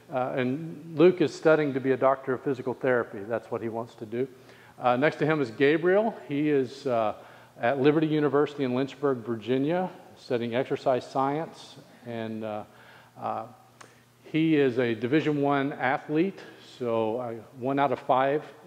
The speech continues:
uh, became an athlete in college. He is a high jumper. Uh, any track and field folks in here?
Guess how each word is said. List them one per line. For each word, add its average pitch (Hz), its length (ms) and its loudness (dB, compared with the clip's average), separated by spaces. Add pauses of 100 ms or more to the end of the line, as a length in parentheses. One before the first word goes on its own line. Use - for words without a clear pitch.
(120)
uh, 120 260 -6 (300)
became 120 360 -2
an 113 80 -6
athlete 123 320 -2
in 123 100 -4
college. 127 420 0
He 151 100 -2
is 139 120 -2
a 127 60 0
high 160 260 -2
jumper. 113 420 -6 (720)
Uh, 117 220 -6
any 160 180 0
track 160 320 2
and 139 120 -4
field 151 280 2 (240)
folks 151 260 -2
in 156 120 -8
here? 170 240 -8